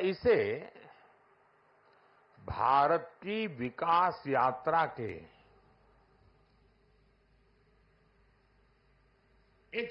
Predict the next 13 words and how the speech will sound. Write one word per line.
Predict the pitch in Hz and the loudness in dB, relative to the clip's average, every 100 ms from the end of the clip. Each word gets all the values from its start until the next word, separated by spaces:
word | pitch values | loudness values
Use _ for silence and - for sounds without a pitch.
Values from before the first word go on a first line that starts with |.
| - | -12
शुभ | - 269 214 - | -12 -12 -12 -14
संकेत | 190 190 185 247 240 240 - | -8 -8 -6 -2 -2 -2 -4
के | 214 | -2
रूप | 170 170 170 | -2 -6 -10
में | 143 | -8
देखता | 113 107 - 113 | -6 -8 -10 -20
हूं। | 90 - 92 - - - - - - - - - - - - - - - - - - - - - - - - - - - - - - - - - - - - - - - 104 113 | -20 -20 -20 -20 -20 -20 -20 -20 -20 -20 -20 -20 -20 -18 -18 -18 -18 -18 -18 -18 -18 -18 -16 -18 -18 -20 -18 -18 -18 -18 -20 -20 -20 -20 -20 -20 -20 -20 -20 -20 -20 -10 -4 0
नालंदा | 123 143 190 196 202 202 220 220 214 - - - - - - - - - - - - - - - - - - - - - | 2 2 2 0 2 2 2 -2 -8 -12 -20 -20 -20 -20 -20 -20 -20 -20 -20 -20 -20 -20 -20 -20 -20 -20 -20 -20 -20 -4
ये | 208 208 - | -4 -4 2
केवल | 226 254 262 190 | 4 4 2 2
नाम | 175 214 247 | 2 2 0
नहीं | 247 175 180 101 | 0 0 -2 -6
है | 82 | -10